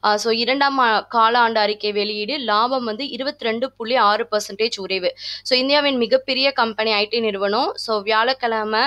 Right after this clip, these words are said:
இரண்டாவது ஆண்டு ரெண்டாயிரத்தி பதினெட்டு பத்தொன்பது நிதி ஆண்டிற்கான இரண்டாம் காலாண்டு அறிக்கையை வெளியிட்டிருக்காங்க.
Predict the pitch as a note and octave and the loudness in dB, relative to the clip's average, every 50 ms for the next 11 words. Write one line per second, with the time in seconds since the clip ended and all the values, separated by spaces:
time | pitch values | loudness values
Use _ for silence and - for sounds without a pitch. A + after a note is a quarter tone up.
0 | C#4+ - - G#3+ A3 A3 A3 B3+ C4+ C4+ B3+ A3+ A3 G#3+ G3+ G3+ - - - G#3 | 0 -2 -2 -2 -2 0 2 2 2 2 2 2 2 2 0 -2 -4 -4 -4 -6
1 | G#3+ G#3+ A#3 B3+ B3+ - C4 C4 - G#3 G3+ G#3+ A3 A3 B3 B3+ - G#3 G3+ - | -2 -2 -2 -2 -2 -6 -6 -4 -4 -2 -2 -2 -4 -4 -6 -6 -6 -6 -6 -4
2 | - A#3+ A#3+ A3+ A3 G3+ G3 - - - - - - - - B3 C4 C4 D4 D#4 | -6 -4 -2 -2 -2 -2 -4 -8 -10 -20 -20 -20 -16 -6 -2 0 0 2 2 2
3 | D4+ C#4 C4 A#3+ A#3+ A3+ - - G#3 G3+ A3+ C#4+ - - B3 A#3 C4+ C#4 C4+ C#4 | 2 2 2 0 -2 -2 0 0 0 2 2 0 -2 -2 -2 -2 -2 0 0 0
4 | C#4 C#4 B3 - B3 A3+ G#3 G3+ G3 G3+ G3 G3 G3 G3+ G#3 - A3+ A3 G3+ G3+ | -2 -2 -4 0 0 2 2 2 0 0 0 0 0 -2 -4 -6 -4 -4 -4 -4
5 | G3 G#3 G#3+ G#3+ G3+ - - - - F#3+ F3+ F3 F3+ A3+ D4+ | -4 -4 -6 -6 -8 -10 -8 -4 -2 -2 0 0 2 0 0